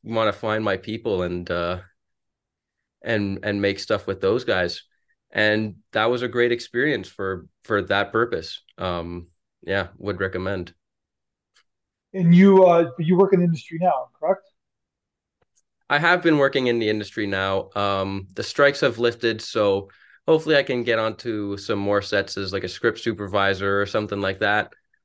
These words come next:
Speaker 1: Um, working a couple different jobs right now just, just for money, but, um, you know, um, I'm happy that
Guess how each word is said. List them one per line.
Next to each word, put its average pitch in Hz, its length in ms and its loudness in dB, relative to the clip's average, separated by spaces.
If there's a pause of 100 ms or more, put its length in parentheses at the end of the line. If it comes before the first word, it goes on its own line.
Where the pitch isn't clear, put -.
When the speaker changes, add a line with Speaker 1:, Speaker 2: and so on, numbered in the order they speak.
(200)
Speaker 1:
Um, 101 640 -2 (400)
working 123 720 -2
a - 100 -20
couple 117 280 0
different 104 340 -2
jobs 95 320 -2
right 98 180 0
now 92 360 -4
just, - 400 -8 (420)
just 110 180 -2
for 98 140 -6
money, 101 340 -2
but, 92 320 -6
um, 87 460 -6 (420)
you 113 160 -2
know, 92 340 -2 (840)
um, 92 600 -2 (180)
I'm 104 120 -4
happy 110 360 -2
that 95 460 -2